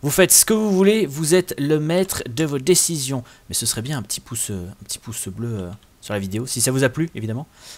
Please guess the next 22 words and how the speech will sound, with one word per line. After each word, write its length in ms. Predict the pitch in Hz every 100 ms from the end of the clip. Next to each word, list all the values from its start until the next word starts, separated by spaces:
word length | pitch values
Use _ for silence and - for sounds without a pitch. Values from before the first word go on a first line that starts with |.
| -
Si 80 | -
ça 60 |
vous 140 | 110 113
a 20 |
pas 120 | 113
plu, 140 | 107
le 60 | 131
pouce 200 | 117 101
rouge, 180 | - 104
il 80 | 98
est 60 |
là, 100 | 98
hein, 180 | 127 113
malgré 360 | 107 101 101 113
que 280 | 110 92 -
vous 200 | 92 117
ne 60 |
le 60 | 131
voyez 240 | 120 117
pas, 160 | 117 123
sauf 360 | 107 139 123 -
application. 580 | 107 101 101 104 - 139